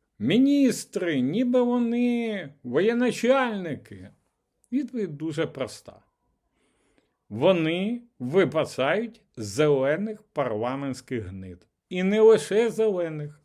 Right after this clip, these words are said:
а всіх різнокольорових парламентських гнид. Штучний смотрящий. Смотрящий за українським парламентом від Офісу Президента.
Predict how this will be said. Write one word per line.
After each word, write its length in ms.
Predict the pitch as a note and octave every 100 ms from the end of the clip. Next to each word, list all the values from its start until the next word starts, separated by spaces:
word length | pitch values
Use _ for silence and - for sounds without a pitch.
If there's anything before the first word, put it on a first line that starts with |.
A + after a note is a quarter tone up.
| -
а 180 | A3+
всіх 680 | B3+ - - A3 A#2 - _ _ _
різнокольорових 1000 | F3 A3 G#3+ A3+ - F#3+ E3+ A2+ F#2+ F#2+ _ -
парламентських 840 | C3+ C3+ D3+ D3+ C#3 - - G2+
гнид. 280 | F2+ F#2 - _ _ _ _ _ - - - -
Штучний 920 | - - - C4 C#4+ - C#4+ C4 B3+ - _ _
смотрящий. 1200 | - - G#3+ B3 B3 A3+ A#3 G#3 D#3+ - - - _ _ _ _ _ _ _ _ _ _ _ _ _ _ _
Смотрящий 1300 | - A3 B3 B3 G#3+ A#3+ A3+ B3 D4 C4+ - B3+ B3
за 220 | G3+ G3+
українським 1000 | G3 F3 F3+ E3+ D3+ E3+ F#3 - F3+ B2
парламентом 960 | - C#3 G#2+ A2 C3+ G#3 A#3 - A3+ F#3+
від 280 | C3+ A2
Офісу 540 | A2+ C3 - A2+ C3 G#2 -
Президента. 760 | A#2 G2 A2+ F#2 G2 - _